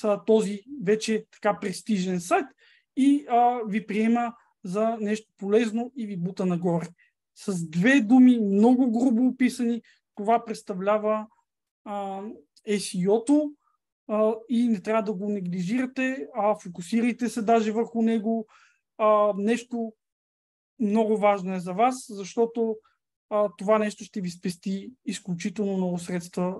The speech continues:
в, а, в бъдеще. И финалният ми слайд е:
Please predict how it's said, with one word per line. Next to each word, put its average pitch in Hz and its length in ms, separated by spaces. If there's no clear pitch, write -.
в, 175 200
а, 180 40
в 170 440
бъдеще. 269 600
И 254 540
финалният 233 520
ми 214 280
слайд 254 440
е: 247 360